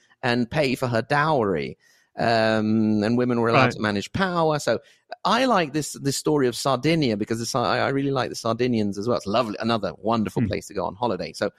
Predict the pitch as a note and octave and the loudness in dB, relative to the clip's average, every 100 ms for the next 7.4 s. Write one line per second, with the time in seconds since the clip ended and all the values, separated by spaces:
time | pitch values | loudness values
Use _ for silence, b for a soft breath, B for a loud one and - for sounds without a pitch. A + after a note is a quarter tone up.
0 | b b B2+ C3 A#2 A2 G#2+ G#2 G#2 G2+ | b b -2 0 0 2 2 2 0 0
1 | - - - _ _ - C3+ G3 E3 C#3 | -4 -12 -12 _ _ 0 4 6 6 6
2 | A2+ - - F3 D#3+ E3+ D#3 C3+ C#3+ C#3 | 2 0 2 4 4 4 4 4 4 4
3 | A#2+ C#3+ B2 B2+ - C3 A2+ A#2 E3+ D#3 | 4 2 2 -2 0 0 0 0 2 4
4 | E3 D#3+ D#3+ C3+ E3 A2 D3 - D#3+ C3+ | 4 4 4 6 4 4 2 4 4 4
5 | G#2+ B2 A2+ A2+ D3 A#2 D#3+ A3 A#3+ C4+ | 2 2 2 2 0 2 4 6 6 8
6 | A#3 F3+ E3 D#3+ E3 D3 D#3+ D3+ A#2 D3 | 6 6 6 6 4 4 2 4 4 4
7 | C3 G#2+ G2 F#2+ | 4 4 2 0